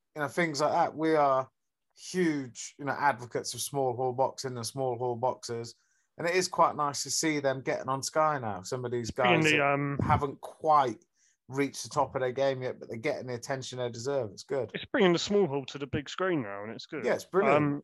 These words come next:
Speaker 2: and i-, in my eyes, really, I mean, I'm getting a bit of respect back here for Adam Booth. <laughs> If I'm, Adam Smith, sorry. Adam Booth, Adam Smith, who runs Sky, who runs
Speaker 1: Yeah,
Speaker 2: Fox
Speaker 1: yeah.
Speaker 2: Sports Sky.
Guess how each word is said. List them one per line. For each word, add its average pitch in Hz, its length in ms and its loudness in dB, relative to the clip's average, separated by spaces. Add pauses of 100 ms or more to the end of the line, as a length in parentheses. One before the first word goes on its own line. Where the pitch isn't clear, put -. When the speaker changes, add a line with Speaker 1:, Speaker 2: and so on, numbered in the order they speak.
Speaker 2:
and 180 160 4
i-, - 20 6
in 180 340 4
my 160 380 6 (560)
eyes, 127 260 -2
really, 127 200 -2
I 123 40 -2
mean, 135 520 0 (120)
I'm 143 120 -2
getting 135 180 -2
a - 20 -4
bit 123 140 -4
of 123 60 -6
respect - 400 -4
back - 160 -12
here 110 120 -4
for - 140 0
Adam 120 160 -4
Booth. 120 320 -2 (100)
<laughs> - 300 -10
If - 180 -2
I'm, 135 360 0 (120)
Adam 147 140 2
Smith, 143 240 2
sorry. 117 380 -2 (540)
Adam 120 160 -2
Booth, 123 140 0
Adam 139 180 0
Smith, 131 360 -4
who 131 100 -6
runs 131 280 0
Sky, 120 280 0 (100)
who 131 120 -10
runs 127 260 -2
Speaker 1:
Yeah, 185 120 6
Speaker 2:
Fox 160 120 4
Speaker 1:
yeah. 170 80 4
Speaker 2:
Sports 139 160 2
Sky. 131 300 4